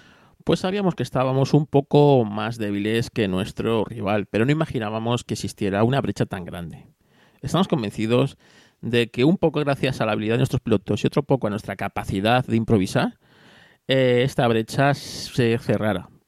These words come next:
pero realmente no obtuvimos la información correcta sobre su nivel de preparación, que era altísimo". Mauro, ¿qué tenía de menos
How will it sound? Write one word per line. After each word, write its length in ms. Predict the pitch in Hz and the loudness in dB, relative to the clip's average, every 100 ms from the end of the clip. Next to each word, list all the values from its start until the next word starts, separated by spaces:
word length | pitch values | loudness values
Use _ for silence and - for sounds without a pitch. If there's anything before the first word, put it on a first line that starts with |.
| _ | _
pero 560 | - 120 113 113 110 104 | 0 2 4 4 4 4
realmente 800 | 104 110 107 110 110 - 120 131 - - _ - - | 2 0 0 -2 -2 -2 -2 -2 -10 -20 _ -20 -4
no 800 | 120 117 120 117 110 101 101 92 - _ - | 2 4 4 2 2 0 -4 -6 -12 _ -4
obtuvimos 480 | 135 - 110 113 117 | 0 4 4 4 0
la 80 | 107 | 0
información 500 | - 101 107 117 117 | -2 -2 0 0 2
correcta 460 | 104 95 - 120 | -2 -2 -4 -4
sobre 560 | 120 120 113 127 127 - | 0 2 4 4 0 2
su 160 | - | 0
nivel 260 | 117 107 104 | 2 0 0
de 80 | 113 | 0
preparación, 580 | 120 107 95 - 123 117 | 0 -2 -4 0 0 0
que 120 | 107 | -6
era 140 | 104 | -4
altísimo". 580 | 98 - 104 - - 113 - - - - - - _ _ _ _ - _ _ _ | -4 -6 -6 -8 -12 -18 -20 -20 -20 -20 -20 -20 _ _ _ _ -20 _ _ _
Mauro, 480 | 135 127 110 110 113 - _ _ - - - _ _ _ _ - | 0 2 2 -2 -6 -18 _ _ -20 -20 -20 _ _ _ _ -6
¿qué 100 | 175 | 0
tenía 600 | 190 147 135 110 117 - - - | 0 2 0 0 -2 -8 -16 -2
de 160 | 117 | 0
menos 640 | 113 135 139 143 139 - | 2 2 4 6 4 -2